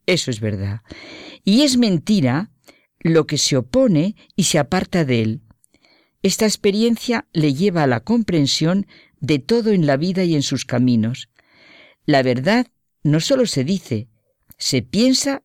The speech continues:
y se actúa en ella. Se puede ser veraz o mentiroso en pensamientos, palabras, gestos, actitudes y acciones. Sintió hasta lo más profundo de su ser que todo el daño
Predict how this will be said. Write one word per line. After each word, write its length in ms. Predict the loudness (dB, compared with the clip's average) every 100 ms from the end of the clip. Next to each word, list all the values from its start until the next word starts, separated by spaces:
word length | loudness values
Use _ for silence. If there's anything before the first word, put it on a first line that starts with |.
| -6
y 80 |
se 160 | -4 -4
actúa 400 | -6 -6 -4 0
en 160 | 2 2
ella. 380 | 0 -2 -8 -12 _ -20 -20 -20 -12
Se 220 | -4 0
puede 280 | 0 2 2
ser 220 | 2 0
veraz 360 | 0 0 0 0
o 80 | 0
mentiroso 560 | 2 2 2 0 2
en 100 | 0
pensamientos, 880 | 0 -2 -2 0 0 0 0 -2 -6
palabras, 640 | -4 0 0 0 -2 -2 -2
gestos, 560 | -2 -2 -2 -4 -4 -12 _ _ _
actitudes 760 | -4 -4 -8 -6 -4 -2 -4 -2
y 60 |
acciones. 640 | -4 -2 0 0 0 -4 -10 _ _ -20 -20 -16 -6
Sintió 720 | 0 2 2 2 2 0 -8 _
hasta 300 | -4 -2 0
lo 120 | 2
más 260 | 2 0 -2
profundo 560 | -4 -4 -2 0 0 0
de 140 | -2
su 160 | -4 -4
ser 340 | -2 -4 -4 -12 -20 _ _
que 160 | -2 0
todo 260 | 2 2
el 140 | 0 2
daño 600 | 2 2 2 0 -2